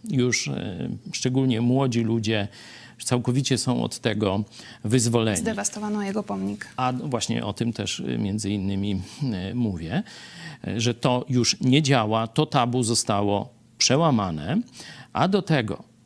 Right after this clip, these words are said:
Speaker 1: dochodzi coraz większa świadomość, szczególnie młodych ludzi. Bo my, starzy, wiedzieliśmy o agenturalnej zdradzie Kościoła katolickiego.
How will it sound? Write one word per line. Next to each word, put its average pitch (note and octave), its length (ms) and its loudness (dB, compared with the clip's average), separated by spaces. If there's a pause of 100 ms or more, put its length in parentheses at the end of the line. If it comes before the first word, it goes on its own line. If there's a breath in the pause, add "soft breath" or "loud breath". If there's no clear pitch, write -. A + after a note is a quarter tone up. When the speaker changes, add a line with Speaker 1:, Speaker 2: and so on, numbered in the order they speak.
(140)
Speaker 1:
dochodzi D3 400 2
coraz C3 320 2
większa D#3 500 2
świadomość, C#3+ 600 0
szczególnie A#2+ 680 2
młodych B2 520 2
ludzi. G#2 320 -2
Bo G#2+ 140 0
my, G3 160 6
starzy, C3 460 0 (100)
wiedzieliśmy C#3 720 2
o B2 280 0
agenturalnej C#3 840 4
zdradzie G2+ 500 2
Kościoła F#2 540 0
katolickiego. F2+ 800 -4